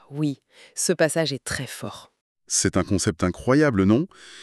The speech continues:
Speaker 2: C'est un peu comme le principe du conducteur désigné en fin de soirée.
Speaker 1: Le fameux sam.
Speaker 2: Voilà. Quand t'es trop épuisé intellectuellement ou émotionnellement pour formuler une pensée positive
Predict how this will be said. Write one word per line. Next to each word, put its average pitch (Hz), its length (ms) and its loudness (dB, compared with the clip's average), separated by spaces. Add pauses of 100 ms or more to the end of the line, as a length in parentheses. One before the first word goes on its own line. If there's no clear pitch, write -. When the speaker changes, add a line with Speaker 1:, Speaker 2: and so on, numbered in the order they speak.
(200)
Speaker 2:
C'est - 240 0
un 110 80 4
peu 139 160 2
comme 110 440 4
le 76 180 0
principe 110 480 0
du 87 100 -4
conducteur 95 600 2
désigné 98 560 2
en 101 100 0
fin 101 200 -2
de 92 60 -2
soirée. 80 400 0 (140)
Speaker 1:
Le 208 220 4
fameux 220 520 4
sam. 151 500 -2 (200)
Speaker 2:
Voilà. 95 340 4 (760)
Quand 139 140 4
t'es 135 160 2
trop - 480 2
épuisé 127 600 4 (100)
intellectuellement 113 1000 2 (320)
ou 104 200 2 (100)
émotionnellement 107 880 4 (100)
pour - 160 -8
formuler 120 580 2
une 95 200 4
pensée 107 420 0
positive 113 720 -2